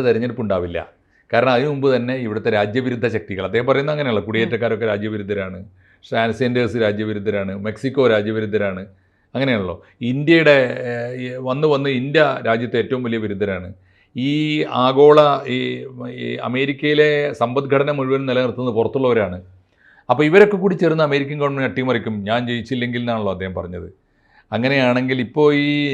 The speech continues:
ന്യൂസം പറയുന്നത് മറ്റൊരു അർത്ഥത്തിലും കൂടി ശരിയാണ്. അദ്ദേഹം ജയിച്ചല്ലോ. അദ്ദേഹം ജയിച്ചത് കൊണ്ടാണ് ഇനിയിപ്പോൾ ഇലക്ഷൻ നടക്കാതിരിക്കുക, അല്ലെങ്കിൽ രണ്ടായിരത്തി ഇരുപത്തെട്ട് ഇലക്ഷൻ നടക്കാതിരിക്കുക. കാരണം അദ്ദേഹം പറഞ്ഞത് അനുസരിച്ച് അത് നടപ്പാക്കി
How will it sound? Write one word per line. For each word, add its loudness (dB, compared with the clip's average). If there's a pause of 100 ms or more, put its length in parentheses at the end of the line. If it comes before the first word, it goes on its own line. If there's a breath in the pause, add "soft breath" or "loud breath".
(100)
ന്യൂസം -2
പറയുന്നത് 2 (340)
മറ്റൊരു 0
അർത്ഥത്തിലും -4
കൂടി -4
ശരിയാണ്. 0
അദ്ദേഹം 0
ജയിച്ചല്ലോ. 0 (1500)
അദ്ദേഹം 0 (100)
ജയിച്ചത് 2
കൊണ്ടാണ് 4
ഇനിയിപ്പോൾ -2 (680)
ഇലക്ഷൻ -4
നടക്കാതിരിക്കുക, -2
അല്ലെങ്കിൽ -4
രണ്ടായിരത്തി -2
ഇരുപത്തെട്ട് -4 (240)
ഇലക്ഷൻ -8
നടക്കാതിരിക്കുക. -6 (180)
കാരണം -4 (440 soft breath)
അദ്ദേഹം -4
പറഞ്ഞത് -2 (240)
അനുസരിച്ച് -6 (540)
അത് -8
നടപ്പാക്കി -2